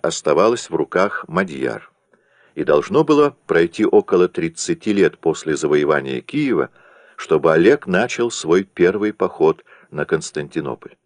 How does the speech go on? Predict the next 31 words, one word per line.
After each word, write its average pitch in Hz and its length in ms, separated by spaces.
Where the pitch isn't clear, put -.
Тем 90 200
не 92 100
менее, 90 340
Киев 107 420
оставался 82 640
опорным 85 460
пунктом 90 520
во 71 140
всех - 360
его 90 200
последующих 87 800
походах 85 500
на 85 100
юг, 78 320
и 73 100
поэтому 98 480
мы 92 100
считаем 82 560
дату 80 400
прихода 76 560
Олега 78 380
в - 80
Киев 98 420
важной 71 540
вехой, 143 460
вполне 71 420
подходящей - 680
для 62 180
того, 76 300
чтобы - 340
ею 98 400